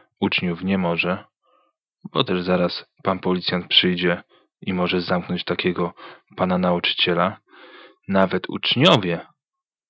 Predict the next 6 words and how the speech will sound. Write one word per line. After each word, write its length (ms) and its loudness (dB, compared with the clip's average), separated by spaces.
nie 160 2
mogą 320 4
już 220 4
straszyć 600 0
innych 320 4
uczniów. 560 -2